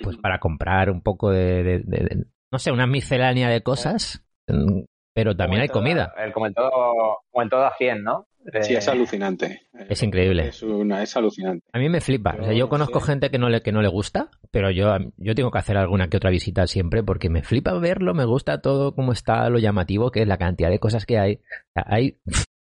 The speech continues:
Speaker 1: una pasada.
Speaker 3: Yo conozco gente, yo conozco gente que ha entrado y todavía no ha salido.
Speaker 2: Claro.
Speaker 1: <laughs>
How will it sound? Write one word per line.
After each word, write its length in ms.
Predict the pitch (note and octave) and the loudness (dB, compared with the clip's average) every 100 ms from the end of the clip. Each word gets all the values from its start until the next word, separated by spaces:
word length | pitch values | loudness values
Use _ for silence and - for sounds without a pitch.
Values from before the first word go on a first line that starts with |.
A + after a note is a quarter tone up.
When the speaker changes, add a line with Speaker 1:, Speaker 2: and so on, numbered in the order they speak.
| _ - | _ -2
Speaker 1:
una 100 | F#2+ | 0
pasada. 360 | E2 D#2 D#2 - _ _ _ _ _ | 2 0 0 -6 _ _ _ _ _
Speaker 3:
Yo 120 | - | -2
conozco 280 | C#3 D3+ C#3 | 0 0 -2
gente, 440 | C#3 C#3+ C#3+ D3 B2+ | -2 0 4 4 2
yo 80 | B2 | 0
conozco 260 | C#3 B2+ | 0 -2
gente 200 | A#2+ C#3 | -4 -2
que 60 | C3 | 0
ha 40 | B2 | 0
entrado 380 | A#2+ B2+ C3+ | 0 0 2
y 140 | C3 A2 | 0 0
todavía 280 | G#2 G#2+ G2 | 0 0 0
no 40 | |
ha 40 | |
salido. 280 | F#2+ F2 E2 _ _ - - - - - G3+ F#3 - | -6 -10 -10 _ _ -20 -20 -8 -4 -2 0 -2 -4
Speaker 2:
Claro. 320 | D3 - D#3 - | -8 -4 -4 -2
Speaker 1:
<laughs> 580 | D3 - B2 - G#2 | -4 -2 -4 -4 -8